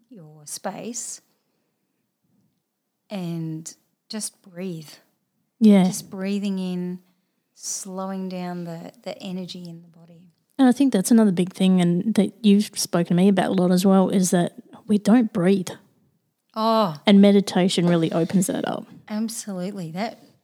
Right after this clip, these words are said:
Speaker 1: like I said before, I had somebody read my energy the other week, and they said that about me.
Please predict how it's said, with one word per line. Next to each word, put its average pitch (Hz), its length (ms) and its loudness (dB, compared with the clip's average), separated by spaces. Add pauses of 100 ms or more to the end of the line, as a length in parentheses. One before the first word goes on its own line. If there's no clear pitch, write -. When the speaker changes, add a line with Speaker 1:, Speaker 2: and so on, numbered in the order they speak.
Speaker 1:
like 220 240 -10
I 262 40 -8
said 262 220 -8
before, 220 340 -8
I 214 40 -6
had 208 360 -10
somebody 202 420 -8
read 190 260 -8
my 196 180 -6
energy 185 380 -8
the 180 160 -10
other 175 160 -10
week, 180 340 -10
and 180 240 -8
they 196 180 -6
said 185 420 -10 (340)
that - 280 -14 (140)
about 175 340 -12
me. 165 340 -14